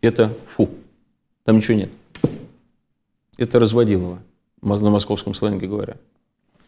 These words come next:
Что касается ржавчины на золото, просто у меня было под дубом зарыто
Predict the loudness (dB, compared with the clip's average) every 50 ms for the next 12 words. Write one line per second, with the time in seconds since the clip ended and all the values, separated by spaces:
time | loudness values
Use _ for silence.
0 | _ _ _ _ _ _ _ _ 4 6 8 8 8 8 8 8 6 8 10 10
1 | 10 12 12 10 10 8 8 6 6 6 6 6 8 8 8 6 6 6 4 2
2 | 4 4 6 6 6 6 8 8 8 6 6 6 4 4 4 4 4 6 6 6
3 | 6 6 6 4 2 -2 -6